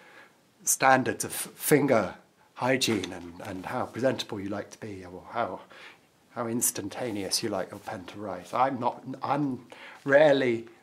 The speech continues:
writing in a Thunderbird style emergency scenario. You may be, maybe you are. <laughs> So you need your pen to,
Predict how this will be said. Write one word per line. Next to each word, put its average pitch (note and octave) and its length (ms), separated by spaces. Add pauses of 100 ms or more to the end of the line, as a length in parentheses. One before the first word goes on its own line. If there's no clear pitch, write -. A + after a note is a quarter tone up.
(260)
writing A#2 440
in G2 100
a G2 40
Thunderbird G2+ 580
style G2 380
emergency G2+ 640
scenario. F#2 580 (1300)
You C#3+ 160
may B2 180
be, A2 300
maybe D3 220
you D3+ 140
are. G2+ 240
<laughs> - 40 (1600)
So A#2 240
you A#2 320
need B2 180
your B2+ 140
pen A2+ 300
to, G2+ 120